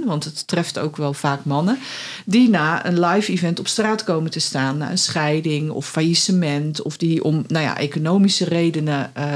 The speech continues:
dakloos raken. En daarvan zeggen we, gek genoeg,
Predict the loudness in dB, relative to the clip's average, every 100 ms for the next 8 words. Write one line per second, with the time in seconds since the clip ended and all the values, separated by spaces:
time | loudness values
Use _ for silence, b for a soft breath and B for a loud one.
0 | -2 -2 -2 -2 -2 -2 -2 -2 -2 -2
1 | -6 -6 B B B B B 2 4 4
2 | 2 0 0 0 -2 -2 -2 -2 -2 2
3 | 4 4 4 -2